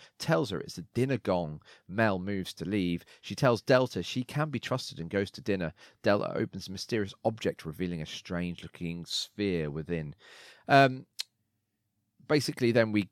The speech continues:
flick back to the, where the toll port is, where the Bannerman and Gavrok question the toll master.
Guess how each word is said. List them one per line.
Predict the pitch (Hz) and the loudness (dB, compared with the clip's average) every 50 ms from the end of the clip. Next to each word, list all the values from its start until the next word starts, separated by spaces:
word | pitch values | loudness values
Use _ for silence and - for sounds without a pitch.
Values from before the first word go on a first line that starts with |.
| _ _ | _ _
flick | - - - 135 113 - _ | -20 -6 -2 -2 -2 0 _
back | - 98 - - - | 2 2 2 2 -2
to | - 104 90 | -4 -4 -2
the, | 78 90 87 | -2 -4 -2
where | 82 98 92 82 | 2 2 2 2
the | - | 0
toll | - - - - 120 117 113 113 110 107 - _ _ _ _ _ | -4 -4 0 2 4 4 4 2 -2 -6 -10 _ _ _ _ _
port | - 127 113 110 107 - | 0 0 2 2 0 0
is, | 107 107 107 104 101 - - | 2 2 2 2 0 -2 -2
where | 95 92 92 90 87 87 | 0 2 4 4 2 2
the | 85 82 | 0 0
Bannerman | - 110 101 98 98 95 95 95 95 92 95 85 - | 2 2 2 4 0 0 -2 -2 -2 -4 -4 -8 -8
and | 82 80 80 82 82 82 82 - - - | -6 -4 -2 -2 -2 -4 -6 -10 -14 -2
Gavrok | - 101 92 92 - 98 95 90 - - - - - | 2 4 4 4 4 6 4 4 4 2 -6 -14 -6
question | - 90 90 - - 78 | -6 -6 -4 -4 -6 -8
the | 76 73 | -10 -8
toll | - - 85 80 | -4 -2 -2 -2
master. | 78 80 80 78 80 - - 85 80 | 0 0 -2 -2 -4 -4 -4 -4 -4